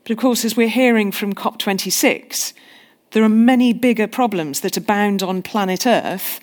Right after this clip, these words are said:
than just the fact we're going to run out of fossil fuel. We've got bigger problems. The C O two molecule that gets liberated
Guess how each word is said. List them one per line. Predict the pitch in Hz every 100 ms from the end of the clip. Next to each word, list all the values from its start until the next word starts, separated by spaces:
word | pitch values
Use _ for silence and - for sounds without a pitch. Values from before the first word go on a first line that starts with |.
| - - _ -
than | 202
just | 196 214 -
the |
fact | 208 233 190
we're |
going | 214 214
to |
run | 214 226 240
out | 240 240
of | 185
fossil | - 156 - -
fuel. | - - - - - _ _ _ _ _ _
We've | 220 226
got | 254 - -
bigger | 269 226
problems. | 233 185 151 143 139 -
The | 202
C | - - 247 240 226
O | - 202 202
two | 202 - 208 196 190 -
molecule | 196 208 226 214 220 160 - - 214 - - _ _ _
that | 208
gets | 220 220 180
liberated | 202 226 254 240 180 151 143 - - -